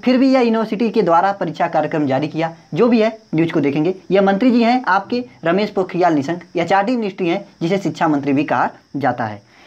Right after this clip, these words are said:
एक यूनिवर्सिटी ने परीक्षा को किया रद्द। क्यों रद्द किया?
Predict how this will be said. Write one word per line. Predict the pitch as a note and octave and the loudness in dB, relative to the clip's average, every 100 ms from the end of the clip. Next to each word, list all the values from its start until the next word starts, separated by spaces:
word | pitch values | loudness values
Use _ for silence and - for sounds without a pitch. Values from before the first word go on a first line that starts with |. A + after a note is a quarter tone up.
| - | 0
एक | A3+ A#3+ | 2 4
यूनिवर्सिटी | A#3+ B3 B3 C#4 | 2 2 2 4
ने | C#4 | 4
परीक्षा | C#4 A3 G3 - | 2 0 0 0
को | A#3+ B3 | 0 -2
किया | G#3 G#3+ | -2 -2
रद्द। | C#3+ C3 - _ _ | -2 -6 -10 _ _
क्यों | B3 C4 | 2 4
रद्द | A#3+ A3+ | 2 0
किया? | A#3+ B3+ | -2 -2